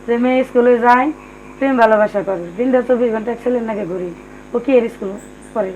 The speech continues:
তোমার মেয়ে বিয়ে দাও, কারণ তোমার মেয়ে স্কুলের কথা কইয়া অনেক ছেলেদের সাথে আড্ডা মারে।" কিন্তু এগুলো সব মিছা কথা, আমি কেউ সাথে আড্ডা মারি না। আমার যাই হোক, আমার আব্বা আমার কাছে বিচার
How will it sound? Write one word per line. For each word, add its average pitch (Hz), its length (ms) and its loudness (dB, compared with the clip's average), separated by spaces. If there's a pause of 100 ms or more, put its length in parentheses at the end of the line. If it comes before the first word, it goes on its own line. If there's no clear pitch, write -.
(540)
তোমার 240 180 -2
মেয়ে 254 160 2
বিয়ে 240 200 4
দাও, 190 200 -2 (600)
কারণ 214 240 -2
তোমার 240 260 0
মেয়ে 254 420 -2 (580)
স্কুলের 247 560 2
কথা 254 240 -2
কইয়া 247 340 2
অনেক 247 300 -2
ছেলেদের 240 300 0
সাথে 220 380 -6 (400)
আড্ডা 214 280 -4
মারে।" 185 260 -4 (480)
কিন্তু 226 240 -6
এগুলো 226 160 -4
সব 214 220 -6
মিছা 214 240 -6
কথা, 185 240 -10
আমি 190 260 -8
কেউ 233 180 -2
সাথে 220 180 -6
আড্ডা 214 220 -4
মারি 214 260 -6
না। - 80 -10 (760)
আমার 196 200 -4
যাই 208 160 -2
হোক, 208 100 -4
আমার 202 160 -6
আব্বা 196 240 -6
আমার 196 200 -6
কাছে 196 180 -10
বিচার 214 260 -10